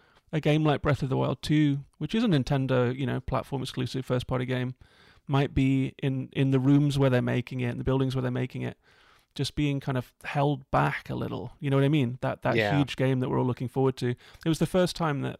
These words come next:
Speaker 1: that it was just a moment where I thought, "Yeah, you know what? I think it's time. It's time for that, that,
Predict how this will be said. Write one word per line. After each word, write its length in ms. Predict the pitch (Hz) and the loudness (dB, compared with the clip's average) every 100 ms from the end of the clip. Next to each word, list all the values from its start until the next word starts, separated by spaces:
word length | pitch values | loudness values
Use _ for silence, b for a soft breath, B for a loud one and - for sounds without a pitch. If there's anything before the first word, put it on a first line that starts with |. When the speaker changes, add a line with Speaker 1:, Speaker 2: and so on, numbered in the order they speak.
| _ | _
Speaker 1:
that 140 | - - | -16 -10
it 120 | - | -4
was 100 | 147 | -2
just 180 | - 156 | 0 2
a 60 | 143 | 4
moment 460 | 135 143 139 120 | 6 6 4 2
where 80 | 123 | -2
I 40 | |
thought, 200 | 123 127 | -2 -4
"Yeah, 320 | 127 135 139 135 | 0 0 2 0
you 140 | 135 | 0
know 140 | 151 | -2
what? 240 | 165 185 - b b b b - | 0 -2 -4 b b b b -4
I 60 | |
think 220 | 139 160 131 | 0 0 -2
it's 140 | - | -6
time. 440 | - 123 139 101 | -8 -4 -4 -4
It's 120 | 110 - | -8 -8
time 300 | - 131 131 | -4 -2 -2
for 120 | 127 | -2
that, 300 | 123 - - | -4 -4 -6
that, 140 | 113 | -10